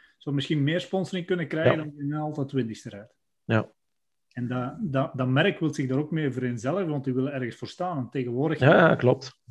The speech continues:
Speaker 1: dat, dat is het, dat is hetgeen wat dat je, wat dat je moet brengen.
Speaker 2: Ja, je moet die
Speaker 1: Hm, zeg maar.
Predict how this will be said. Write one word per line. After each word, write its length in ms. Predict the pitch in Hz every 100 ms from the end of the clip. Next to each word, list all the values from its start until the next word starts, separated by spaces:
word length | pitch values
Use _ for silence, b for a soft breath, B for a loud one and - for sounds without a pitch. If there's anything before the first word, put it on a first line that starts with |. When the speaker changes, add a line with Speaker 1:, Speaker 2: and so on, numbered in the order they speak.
| 110 _
Speaker 1:
dat, 320 | 135 131 165
dat 220 | 117 139
is 100 | 160
het, 260 | 156 147 139
dat 220 | 131 127
is 340 | 139 127 - _
hetgeen 340 | - 147 131
wat 180 | 127 123
dat 200 | 123 -
je, 240 | 120 117 - _
wat 140 | - 120
dat 120 | 120
je 80 | 123
moet 160 | 113
brengen. 340 | 101 120 165 - b b
Speaker 2:
Ja, 220 | - 139
je 140 | 147 139
moet 180 | 151 139
die 360 | 147 139 - _
Speaker 1:
Hm, 180 | 135 143
zeg 140 | 131
maar. 140 | 117